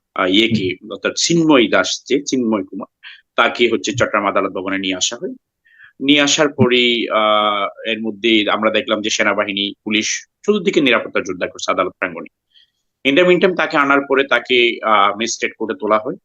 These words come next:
Speaker 1: ম্যাজিস্ট্রেট কোর্টে
Speaker 2: হুম।
Speaker 1: তোলার পর্যায়ে, আহ, শুনানিতে বিভিন্ন বাকবিতণ্ডা হয়। প্রথমে কোর্ট হচ্ছে যে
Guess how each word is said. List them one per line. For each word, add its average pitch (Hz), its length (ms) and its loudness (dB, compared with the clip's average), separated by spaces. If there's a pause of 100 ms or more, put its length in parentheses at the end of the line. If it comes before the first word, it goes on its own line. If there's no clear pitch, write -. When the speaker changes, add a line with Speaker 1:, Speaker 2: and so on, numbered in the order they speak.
(600)
Speaker 1:
ম্যাজিস্ট্রেট 113 340 -2
কোর্টে 120 180 4
Speaker 2:
হুম। 98 60 -4
Speaker 1:
তোলার 110 200 2 (200)
পর্যায়ে, 104 480 0 (400)
আহ, 98 500 4 (160)
শুনানিতে 104 880 0 (140)
বিভিন্ন 156 280 -4
বাকবিতণ্ডা 98 580 -4
হয়। 202 240 0 (100)
প্রথমে - 280 -2
কোর্ট - 420 -6
হচ্ছে 95 220 -8
যে 92 260 0